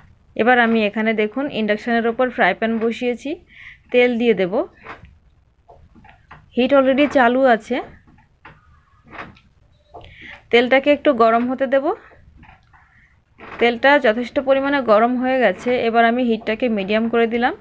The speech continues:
আর এখানে এক এক করে আমি বেগুনগুলো দিয়ে দেব। ফ্রাই প্যানে যতটা আসবে, ততটা আমি দিয়ে দেব। দেখুন, মশলাগুলো একদম ভেজা ভেজা দেখতে লাগছে, একদমই শুকনো মশলা দেখতে লাগছে না। আর এরকম যখন আমরা ফ্রাই করছি, তখন দেখতে পারবেন কি একেবারেই মশলা গা থেকে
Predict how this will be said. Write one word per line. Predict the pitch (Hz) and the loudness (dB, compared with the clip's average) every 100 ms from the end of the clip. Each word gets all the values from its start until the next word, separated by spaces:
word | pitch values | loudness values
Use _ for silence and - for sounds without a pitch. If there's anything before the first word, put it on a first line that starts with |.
| - - - - - | -16 -18 -18 -14 -2
আর | 190 | 0
এখানে | 202 214 214 | 0 0 -2
এক | 190 190 | -2 -2
এক | 208 208 | -6 -4
করে | 220 214 | -2 0
আমি | 247 | -2
বেগুনগুলো | 247 202 196 190 202 | 0 0 0 -2 -2
দিয়ে | 226 208 | 0 0
দেব। | 170 175 175 - - _ _ _ - - - - | -2 -4 -8 -14 -20 _ _ _ -20 -20 -20 -8
ফ্রাই | - 233 | -2 0
প্যানে | 233 262 285 | 0 -4 -2
যতটা | 247 240 240 285 | -2 -4 -2 0
আসবে, | 247 220 285 | 0 -2 -4
ততটা | 233 202 208 | -4 -4 -4
আমি | 240 277 | -4 -4
দিয়ে | 240 202 | -4 -4
দেব। | 180 175 277 - - _ _ _ - - _ | -2 -4 -6 -8 -20 _ _ _ -20 -20 _
দেখুন, | 220 226 269 | -2 0 0
মশলাগুলো | 240 226 247 247 269 | 0 0 -2 -2 2
একদম | 277 240 269 277 | 2 0 -2 0
ভেজা | 226 196 220 | 0 0 0
ভেজা | 220 226 | 2 0
দেখতে | 190 175 208 | 0 -4 -2
লাগছে, | 190 175 - 208 | 0 -2 -2 -2
একদমই | 185 208 240 285 | -2 -2 -4 -2
শুকনো | 262 226 208 | -4 -4 -2
মশলা | 202 190 196 | -4 -2 -4
দেখতে | 170 - 175 | -4 -8 -4
লাগছে | 156 - - | -4 -4 -8
না। | 170 165 - - - - - | -8 -8 -10 -16 -16 -16 -2
আর | 208 | 2
এরকম | 214 226 262 | 2 2 2
যখন | 254 254 262 | 0 0 0
আমরা | 262 254 | 2 2
ফ্রাই | 254 196 226 | 2 0 0
করছি, | 233 220 - | -2 -4 -4
তখন | 247 208 233 240 | -2 -2 -2 -4
দেখতে | 196 - 254 | -4 -4 -2
পারবেন | 240 202 214 269 | 0 0 -2 -4
কি | 277 | -2
একেবারেই | 240 214 226 240 294 | -2 -2 -6 -2 -2
মশলা | 311 233 - 233 | 0 -2 -2 -2
গা | 214 180 | 0 -2
থেকে | 214 247 | -4 -8